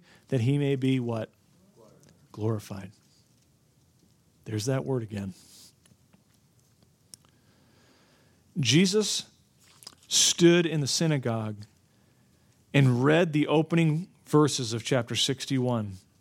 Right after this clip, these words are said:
in the synagogue. And Luke four and verse twenty-one says, "Jesus closed the book, gave it back to the attendant, sat down," which is, means he was gonna speak. As everyone's eyes were fixed on him, he began by saying, "Today, this scripture has been fulfilled in your hearing."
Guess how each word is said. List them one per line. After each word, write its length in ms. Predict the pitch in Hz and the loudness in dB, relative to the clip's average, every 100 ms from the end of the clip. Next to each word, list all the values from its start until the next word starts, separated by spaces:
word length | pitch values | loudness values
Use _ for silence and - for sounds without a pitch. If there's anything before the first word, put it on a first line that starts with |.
| _ _ _ _ _ _ _ _ _ _ _ _ - - - | _ _ _ _ _ _ _ _ _ _ _ _ -14 -14 -2
in 140 | 139 | 2
the 60 | 131 | 4
synagogue. 560 | - 143 127 117 104 101 | 2 -2 -2 -4 -6 -6
And 140 | 131 | 0
Luke 220 | 135 165 | 4 4
four 320 | - - 175 160 | 2 2 4 4
and 80 | |
verse 200 | 139 147 | 2 -2
twenty-one 420 | - 151 147 143 131 | 0 0 2 0 -2
says, 240 | 143 120 | -2 -2
"Jesus 340 | 113 139 123 | 0 0 0
closed 420 | - - 156 165 147 | -6 2 2 2 -2
the 60 | |
book, 360 | 131 117 113 - _ - - | -4 -4 -4 -8 _ -20 -8
gave 160 | - 135 | 2 2
it 100 | 131 | 4
back 220 | 147 143 | 2 2
to 80 | - | 0
the 120 | 135 | 0
attendant, 440 | 131 127 127 117 113 | 0 -2 -4 -4 -4
sat 300 | - 156 202 | -2 -2 0
down," 380 | 131 117 107 110 _ _ _ _ _ _ - | -2 -2 -4 -10 _ _ _ _ _ _ -14
which 160 | - | -6
is, 160 | 117 - | -6 -6
means 300 | 160 127 120 | -2 0 0
he 80 | 127 | -4
was 120 | 117 | -2
gonna 160 | 131 | -2
speak. 520 | 113 - - 107 - - _ _ _ _ _ _ _ | -2 -4 -4 -6 -8 -20 _ _ _ _ _ _ _
As 200 | - 131 | 2 4
everyone's 420 | 143 165 175 170 | 4 4 4 2
eyes 300 | 151 139 143 | 2 2 2
were 100 | 135 | 0
fixed 360 | 120 - 143 - | -2 -2 -2 0
on 140 | 127 | 0
him, 120 | 117 110 | 0 -2
he 120 | 131 | -2
began 400 | 131 127 139 143 | -2 0 0 0
by 140 | 131 | -2
saying, 360 | 120 131 117 117 | -2 -2 -2 -4
"Today, 560 | - 127 143 120 104 - _ - | -2 0 0 0 -6 -14 _ -2
this 160 | 135 - | 0 0
scripture 460 | - 135 - 120 | 2 0 -2 -6
has 180 | 107 113 | -4 -6
been 160 | 117 110 | -6 -6
fulfilled 520 | 107 101 - 113 107 | -8 -8 -4 -4 -4
in 80 | 110 | -6
your 140 | 107 | -6
hearing." 300 | 98 107 101 | -8 -10 -12